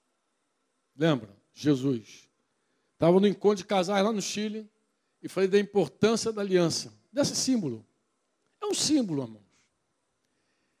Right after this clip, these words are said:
Esse símbolo aqui sem fidelidade, ele é nada.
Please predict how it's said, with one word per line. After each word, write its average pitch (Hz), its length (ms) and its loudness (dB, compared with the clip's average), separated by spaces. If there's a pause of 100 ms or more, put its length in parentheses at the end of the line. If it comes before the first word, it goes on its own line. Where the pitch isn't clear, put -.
(400)
Esse 339 240 2
símbolo 285 420 2
aqui 233 200 0
sem 247 220 -2
fidelidade, 214 640 -2
ele 226 100 -6
é 240 40 -2
nada. 120 400 -6